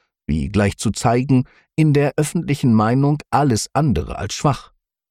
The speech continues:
Judas scheint ein schwankender Charakter gewesen zu sein, wenn er denn Sikarier war. Erst Sikarier, dann aufrichtiger oder nur scheinbarer Jesusjünger, dann Verräter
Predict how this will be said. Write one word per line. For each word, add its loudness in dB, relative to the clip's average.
Judas 2
scheint -2
ein 2
schwankender 0
Charakter -2
gewesen -14
zu -10
sein, -8
wenn 4
er 0
denn 2
Sikarier -2
war. -2
Erst 0
Sikarier, -2
dann 2
aufrichtiger -2
oder 2
nur 2
scheinbarer 0
Jesusjünger, 2
dann 2
Verräter -2